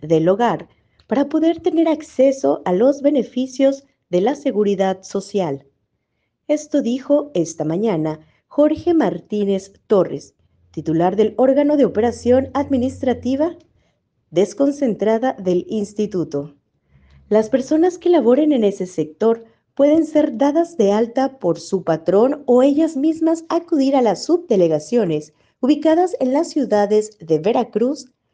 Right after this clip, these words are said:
Jalapa, San Andrés Tuxtla, Poza Rica y Martínez de la Torre.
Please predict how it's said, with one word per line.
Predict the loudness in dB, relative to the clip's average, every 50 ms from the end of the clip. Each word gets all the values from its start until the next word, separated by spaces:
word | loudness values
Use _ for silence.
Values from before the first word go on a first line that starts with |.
| _ _
Jalapa, | _ -10 -6 -2 0 2 2 2 0 -2 -4 -8 -8 -8 _ _ _ _
San | _ -2 -2 2 2
Andrés | 2 2 4 4 2 2 2 -2 -8 -2
Tuxtla, | -2 -2 -2 -2 -12 _ _ -2 -2 -2 -4 -12 _ _ _ _ _
Poza | 0 0 0 2 -2 -2
Rica | -2 0 0 0 -2 -2 0 -2 -2 -2 -2 -2
y | _ 2 2
Martínez | 4 2 0 -2 -4 -4 -2 0 0 0 0
de | 0 0
la | 2 2 0 0
Torre. | 0 0 0 0 0 -2 -6 -8 -10